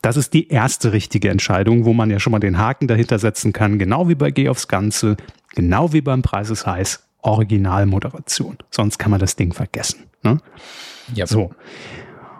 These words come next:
Speaker 1: Zweiter Fakt, die Sendung wird auch im Jahr zweitausendzweiundzwanzig die einhunderttausend Mark Show heißen.
Speaker 2: Uiuiui, gewagt.
Speaker 1: Gewagt, gewagt. Inflation, ich hör der Trapsen, ne? <laughs> Aber,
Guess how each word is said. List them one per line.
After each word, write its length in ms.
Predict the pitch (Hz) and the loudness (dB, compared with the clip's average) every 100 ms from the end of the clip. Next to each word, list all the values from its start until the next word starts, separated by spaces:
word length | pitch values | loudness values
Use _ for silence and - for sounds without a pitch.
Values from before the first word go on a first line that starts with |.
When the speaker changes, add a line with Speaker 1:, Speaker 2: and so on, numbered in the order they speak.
| - _ _ _ _ _ _ _ - | -20 _ _ _ _ _ _ _ -6
Speaker 1:
Zweiter 380 | - 135 202 | -2 0 0
Fakt, 480 | - - 101 - - _ _ _ _ - | -2 -2 -4 -4 -14 _ _ _ _ 2
die 100 | 120 | 4
Sendung 440 | 123 156 175 156 | 4 4 2 4
wird 260 | 143 190 - | 2 0 0
auch 240 | 98 135 | 0 0
im 120 | 143 | 2
Jahr 200 | 110 113 | 4 2
zweitausendzweiundzwanzig 1500 | - 127 120 123 113 107 - 120 160 165 - 147 139 113 131 - _ - | 0 -2 0 2 2 2 0 2 2 2 2 2 4 2 0 -4 _ 0
die 100 | 113 | 2
einhunderttausend 920 | 113 131 131 127 117 143 127 120 110 | 4 4 4 4 2 0 -2 -2 2
Mark 300 | 131 170 - | 2 2 0
Show 260 | - 127 | -2 -2
heißen. 440 | - - - - - _ - - - - - - | -4 -6 -6 -8 -8 _ -20 -20 -20 -20 -8 2
Speaker 2:
Uiuiui, 840 | 151 180 208 214 214 208 190 120 | 4 6 6 6 4 6 4 4
gewagt. 500 | 120 135 127 95 - - - _ _ - - - - | 2 2 2 0 -6 -20 -20 _ _ -8 -6 -6 -4
Speaker 1:
Gewagt, 600 | - 131 120 139 160 - - | 0 2 2 0 -2 -4 -2
gewagt. 440 | 165 185 117 - | 2 2 -2 -2
Inflation, 840 | 143 135 - 135 127 - 151 170 | 0 0 2 0 0 0 2 4
ich 140 | 180 175 | 2 0
hör 160 | 202 | 0
der 120 | 190 | -2
Trapsen, 480 | 185 185 185 - 143 | -2 -2 -2 -2 0
ne? 220 | 127 147 135 - | 2 2 0 -2
<laughs> 160 | - - | -2 0
Aber, 380 | 196 180 165 | 0 0 -2